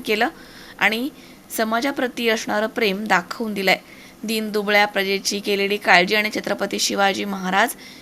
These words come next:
यांनी निर्माण केलेलं स्वराज्य आपण विसरून चालणार नाही. आपण सर्वांनी स्त्रियांचा आदर केला पाहिजे. आताची राजकीय परिस्थिती पाहता नैतिक मूल्य जपली पाहिजेत, परंतु ही सर्व मूल्य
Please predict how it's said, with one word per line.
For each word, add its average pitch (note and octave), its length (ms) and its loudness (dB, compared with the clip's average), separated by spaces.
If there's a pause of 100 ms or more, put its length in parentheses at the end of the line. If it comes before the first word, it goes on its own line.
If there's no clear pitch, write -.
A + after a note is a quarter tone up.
(260)
यांनी A3+ 400 4
निर्माण A#3+ 520 -2
केलेलं G#3+ 380 0 (120)
स्वराज्य A3+ 580 0 (340)
आपण C#4 280 0
विसरून B3+ 400 -4
चालणार A3 520 2
नाही. F#3 140 0 (280)
आपण B3 320 0
सर्वांनी A#3 480 -2
स्त्रियांचा A3 480 -2
आदर G3 300 2
केला G#3 220 2
पाहिजे. A3 380 0 (340)
आताची D4 420 2
राजकीय B3+ 440 2
परिस्थिती B3 480 -4
पाहता A3 380 -2
नैतिक G#3+ 480 -4
मूल्य A3+ 440 -4
जपली G#3+ 380 -4
पाहिजेत, A#3+ 320 -4
परंतु G#3+ 460 -4 (400)
ही D4 160 0
सर्व C4 340 0
मूल्य A#3+ 360 -4